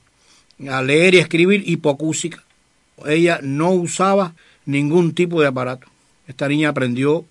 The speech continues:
a leer perfectamente. Lo hice por el amor ese que uno siente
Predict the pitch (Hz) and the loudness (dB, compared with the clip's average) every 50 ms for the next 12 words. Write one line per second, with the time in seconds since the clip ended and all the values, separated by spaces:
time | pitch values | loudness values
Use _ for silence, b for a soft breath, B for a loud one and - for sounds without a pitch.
0 | _ - 131 127 123 120 127 143 165 160 147 117 117 139 147 147 156 156 143 143 | _ -10 -8 -6 -6 -4 -6 -6 -6 -6 -8 -8 -6 -8 -8 -6 -6 -4 -4 -4
1 | 143 147 147 147 151 143 _ b b b b b b b b b b 120 123 120 | -4 -6 -6 -10 -14 -20 _ b b b b b b b b b b -10 -8 -4
2 | 127 147 170 165 - - 160 139 - 120 117 117 117 117 120 120 123 135 147 156 | -4 -2 -2 -4 -4 -8 -10 -10 -10 -12 -10 -10 -8 -8 -8 -6 -4 -2 0 0
3 | 160 151 - 135 143 147 147 139 - - 143 147 147 143 143 - 143 | 0 -2 -4 -6 -6 -4 -4 -4 -4 -2 -2 -2 -2 -2 -6 -10 -16